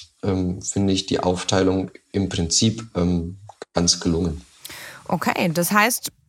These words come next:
Speaker 2: eigentlich kann man sagen, Energiesparen nicht nur gut für den eigenen Geldbeutel, sondern tatsächlich auch gar nicht mal so uneffektiv mit Blick auf die Abhängigkeiten von Russland.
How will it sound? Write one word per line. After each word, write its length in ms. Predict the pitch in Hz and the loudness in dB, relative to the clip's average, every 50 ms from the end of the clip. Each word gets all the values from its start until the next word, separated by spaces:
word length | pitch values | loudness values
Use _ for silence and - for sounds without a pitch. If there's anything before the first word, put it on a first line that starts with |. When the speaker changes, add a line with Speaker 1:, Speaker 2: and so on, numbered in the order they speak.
| _ _ - | _ _ 2
Speaker 2:
eigentlich 380 | - 185 208 240 254 262 - | 2 4 4 4 2 0 0
kann 140 | - 269 254 | 0 0 2
man 180 | 247 226 226 214 | 4 4 4 4
sagen, 500 | 190 180 165 180 208 240 262 277 294 285 | 4 4 4 4 4 4 4 2 2 2
Energiesparen 1120 | - - 220 220 220 190 185 208 226 269 - - - 214 208 214 240 254 262 233 - 208 | 0 0 2 2 2 2 2 2 2 0 0 0 2 4 4 6 4 4 2 0 0 0
nicht 180 | 220 226 - - | 0 0 0 0
nur 100 | 233 208 | 0 0
gut 160 | 214 247 233 | 0 -2 0
für 100 | - 233 | 0 0
den 120 | 220 208 | 2 4
eigenen 380 | 214 - 202 208 214 196 196 175 | 4 4 4 4 4 2 2 2
Geldbeutel, 540 | 170 170 208 233 - 254 233 247 247 262 226 | 2 2 2 2 0 0 0 2 2 0 0
sondern 280 | 202 214 214 214 208 214 | 2 2 2 2 0 0
tatsächlich 520 | 214 190 175 - 208 247 240 226 208 - | -2 -2 -2 -2 -2 0 0 -2 0 0
auch 160 | - 196 - | 0 0 2
gar 200 | - 185 175 208 | 2 4 4 4
nicht 160 | 240 240 - | 4 2 0
mal 280 | 202 190 180 180 180 - - | 0 0 2 0 0 -2 -2
so 400 | 165 160 151 156 202 262 320 320 - | -4 -4 -2 0 0 0 0 -2 -2
uneffektiv 960 | - 240 262 254 - - 208 - - 202 - _ - - 208 202 202 - - - - - - - - - | -2 -2 0 0 0 -2 -2 -2 -2 -4 -4 _ -4 -2 0 0 0 -2 -4 -10 -14 -14 -14 -16 -6 0
mit 260 | - 196 185 175 - | 0 2 2 0 0
Blick 260 | - 196 202 202 - - - | 0 0 0 0 -2 0 2
auf 180 | 185 180 - | 2 2 2
die 120 | - - - | 0 2 2
Abhängigkeiten 720 | - - 214 190 185 185 - - - 185 - - - 190 | 2 2 2 2 0 0 -2 -2 -2 -2 -2 0 -2 -2
von 180 | - - 175 170 | 0 0 0 0
Russland. 580 | 151 185 277 - - - 165 160 185 269 302 | 0 0 -2 -2 0 2 2 4 4 2 0